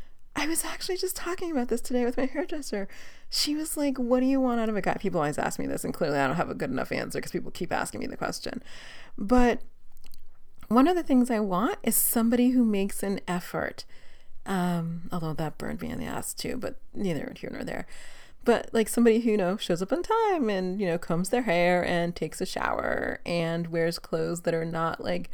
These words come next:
a Holy Band t-shirt and, like, sweatpants that, you know, should be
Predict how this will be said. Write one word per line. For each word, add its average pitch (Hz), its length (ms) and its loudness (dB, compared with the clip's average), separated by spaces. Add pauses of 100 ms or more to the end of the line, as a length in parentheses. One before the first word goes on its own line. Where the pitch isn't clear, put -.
(640)
a 190 80 0
Holy 185 420 6
Band 247 480 6
t-shirt 202 720 0
and, 175 480 2
like, 170 200 2
sweatpants 165 880 -2
that, 156 340 0
you - 100 -4
know, 165 100 -4
should 170 280 -4
be 160 320 -4